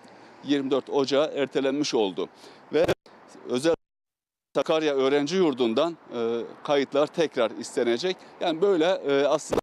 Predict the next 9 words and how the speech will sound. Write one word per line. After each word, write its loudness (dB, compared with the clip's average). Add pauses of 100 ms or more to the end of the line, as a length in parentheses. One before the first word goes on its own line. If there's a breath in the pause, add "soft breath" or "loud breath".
(100)
o, 0 (1120)
olağan 0
dışı -4
durumlar -2
çünkü 0 (420 loud breath)
bütün 0
yurtlar 0
öğren-, 0
e, -2